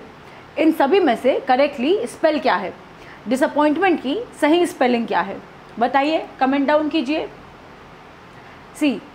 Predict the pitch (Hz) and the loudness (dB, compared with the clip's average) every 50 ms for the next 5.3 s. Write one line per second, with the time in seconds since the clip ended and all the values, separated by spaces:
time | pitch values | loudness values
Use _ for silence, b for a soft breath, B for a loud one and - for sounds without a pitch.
0 | - - 214 254 330 311 233 226 - - - - - - - - - 196 190 320 | -14 -4 0 2 2 2 2 0 -2 -4 -8 -14 -20 -20 -20 -20 -16 -2 2 4
1 | 359 415 453 494 - - 220 233 277 349 - - - - - 269 370 - - - | 4 4 4 2 0 0 0 0 0 -2 -2 -6 -6 0 0 2 2 0 -4 -12
2 | - - - - - - - 185 233 330 392 392 - 202 220 226 240 - - - | -18 -20 -20 -20 -20 -20 -4 2 2 4 4 4 2 0 0 0 -2 -4 -2 0
3 | 262 302 - - - 185 233 - - - 196 226 226 254 294 277 - - 311 302 | 0 0 -2 -6 -4 -2 -2 -2 -4 -4 -2 0 0 2 0 -2 -2 0 0 0
4 | 302 - - - - - 240 262 - - - 190 285 440 523 - - - - 277 | 0 -2 -6 -8 -2 0 2 2 2 0 2 2 2 2 0 -2 -8 -4 -2 0
5 | 277 269 247 - - | 2 2 0 0 -4